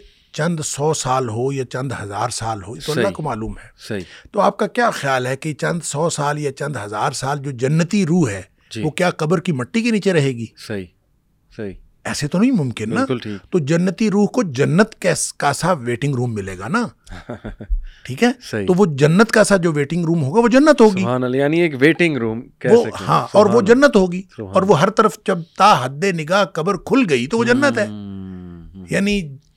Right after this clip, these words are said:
Speaker 1: اس کو ہم یہ کیسے کہہ سکتے ہیں کہ وہ جنت نہیں ہے؟
Speaker 2: جی ہاں،
Speaker 1: گویا
Speaker 2: جی ہاں۔
Speaker 1: برزخ ہی ہوگا،
Speaker 2: ہاں، ہاں۔
Speaker 1: لیکن برزخ میں اس کے حالات جو ہیں وہ جنت والے ہوں گے۔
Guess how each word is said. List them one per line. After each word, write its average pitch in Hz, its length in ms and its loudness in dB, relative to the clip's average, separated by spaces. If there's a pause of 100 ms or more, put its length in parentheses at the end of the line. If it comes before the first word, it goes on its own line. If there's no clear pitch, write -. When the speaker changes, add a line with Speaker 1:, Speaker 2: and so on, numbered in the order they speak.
(260)
Speaker 1:
اس 170 180 -6
کو 185 180 2
ہم 196 100 -4
یہ 180 120 -6
کیسے 202 300 -2
کہہ 208 160 0
سکتے 170 320 -6
ہیں 165 120 -6
کہ 165 60 -10
وہ 151 40 -8
جنت 143 340 -6
نہیں 110 300 -12
ہے؟ 110 40 -12
Speaker 2:
جی 110 120 -6
ہاں، - 60 -4
Speaker 1:
گویا 202 200 -2
Speaker 2:
جی 170 80 -4
ہاں۔ 98 80 -14
Speaker 1:
برزخ 123 440 -2
ہی 151 300 -4
ہوگا، 113 460 -4 (160)
Speaker 2:
ہاں، 110 120 -8
ہاں۔ 95 180 -12 (200)
Speaker 1:
لیکن 139 520 -6
برزخ 123 420 -6
میں 135 200 -10
اس 170 160 -10
کے 147 120 -8
حالات 104 500 -4
جو 156 100 -8
ہیں 151 60 -6
وہ 196 100 -6
جنت 117 380 -8
والے 101 220 -10
ہوں 90 220 -20
گے۔ 95 60 -18